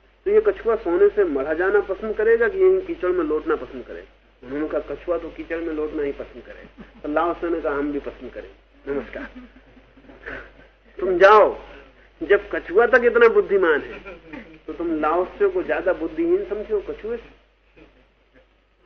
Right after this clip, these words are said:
तुम जाओ, तुम्हारा वजीर होना हमारे काम का नहीं। असल में लाओस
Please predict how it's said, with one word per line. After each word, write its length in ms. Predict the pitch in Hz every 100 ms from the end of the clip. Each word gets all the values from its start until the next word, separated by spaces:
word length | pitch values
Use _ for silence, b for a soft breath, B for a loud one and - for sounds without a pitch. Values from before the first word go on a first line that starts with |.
| _ _ -
तुम 160 | 185
जाओ, 280 | 175 202 - - - _ _ _ _ _
तुम्हारा 280 | 143 143 156
वजीर 320 | 156 147 165
होना 180 | 160 165
हमारे 320 | 143 135 147
काम 160 | 139 139
का 200 | 143 -
नहीं। 180 | - - _ _ _ _ b b b
असल 240 | 185 214 247
में 140 | 269
लाओस 360 | 214 160 175